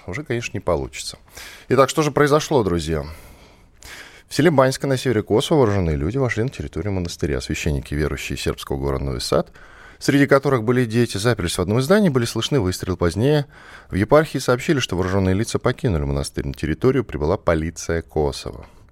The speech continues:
Грубо говоря, что же произошло, если вот абстрагироваться от новостей? А, я так понимаю, что все-таки сербы прикатили несколько вот в этот вот, э,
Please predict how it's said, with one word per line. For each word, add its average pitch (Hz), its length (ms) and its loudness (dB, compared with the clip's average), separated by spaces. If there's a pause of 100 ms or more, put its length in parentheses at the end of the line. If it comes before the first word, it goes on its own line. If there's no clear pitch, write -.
(680)
Грубо 151 320 2
говоря, 113 340 6
что - 180 -2
же 104 80 -4
произошло, 107 600 2
если 92 320 -2
вот 87 160 2
абстрагироваться 87 760 0
от - 320 -4
новостей? 82 640 -2 (1200)
А, 78 380 4 (220)
я 147 160 4
так - 100 -4
понимаю, 147 320 4
что - 160 -6
все-таки 98 600 0 (220)
сербы 135 380 2
прикатили 117 480 2
несколько 98 520 0
вот 76 120 -2
в 98 60 0
этот 98 220 -2
вот, - 260 -6
э, 62 200 -4